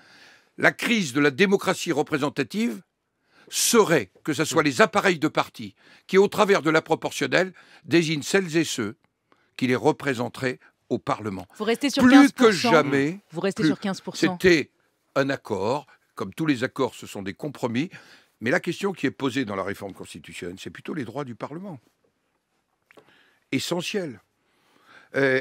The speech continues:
Speaker 1: est-ce que on imagine réformer la justice des mineurs, comme ça vient d'être imposé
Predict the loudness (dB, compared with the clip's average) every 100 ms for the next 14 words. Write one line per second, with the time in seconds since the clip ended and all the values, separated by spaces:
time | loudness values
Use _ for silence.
0 | 0 0 0 0 2 4 4 0 _ _
1 | _ 0 2 2 4 2 2 -2 -2 -2
2 | 0 2 2 2 0 -4 -6 -2 -2 0
3 | 0 -2 -4 -6 -4 -2 -2 -2 0 -2
4 | 0 -2 0 0